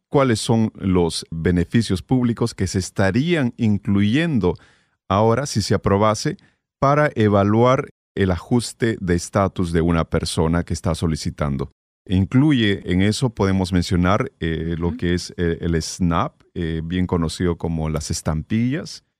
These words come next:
Speaker 1: También hay una cuestión de asistencia de vivienda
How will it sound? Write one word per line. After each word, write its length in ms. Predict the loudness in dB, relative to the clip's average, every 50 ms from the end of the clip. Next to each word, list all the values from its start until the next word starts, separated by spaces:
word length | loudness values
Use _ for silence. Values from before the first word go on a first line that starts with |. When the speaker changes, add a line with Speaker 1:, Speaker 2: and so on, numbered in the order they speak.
| _ -6
Speaker 1:
También 540 | -4 -2 -2 0 0 0 0 -2 -4 -6 -8 -8
hay 180 | -6 -6 -4 -2
una 240 | 0 0 0 0
cuestión 480 | 0 -2 -4 -6 -4 -2 0 0 0 2
de 100 | 0 0
asistencia 1000 | -2 -2 -4 -6 -6 -8 -4 0 0 2 2 2 0 -2 -2 -2 0 0 -2 -4 -8 _ _
de 220 | -4 0 2 2 2
vivienda 800 | 2 0 0 2 2 4 4 4 4 2 0 -2 -4 -6 -8